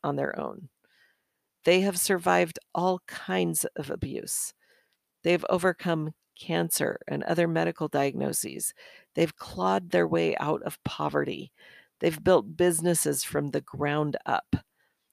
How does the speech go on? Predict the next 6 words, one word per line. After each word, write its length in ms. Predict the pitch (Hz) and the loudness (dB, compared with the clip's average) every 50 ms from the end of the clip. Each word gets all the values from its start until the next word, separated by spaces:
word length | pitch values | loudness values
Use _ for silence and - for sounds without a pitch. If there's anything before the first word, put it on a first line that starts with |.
| _ _ _ _ _ _ _ 262 - - | _ _ _ _ _ _ _ -12 -2 2
They 220 | 175 180 185 185 | 4 6 6 6
have 340 | 196 196 196 180 160 156 160 | 4 4 2 2 0 0 4
done 380 | 180 180 180 180 175 175 170 - - _ _ - | 6 6 8 6 6 4 2 0 -2 _ _ 2
all 640 | 151 160 180 196 202 208 214 214 220 220 214 214 214 254 - _ - | 4 6 8 8 10 8 8 6 4 2 0 -4 -8 -12 -10 _ 2
the 100 | 165 175 | 2 2
things 720 | - - 170 151 - 67 57 - - - - - - | 4 2 2 2 0 -2 -6 -8 -6 -6 -6 -6 -8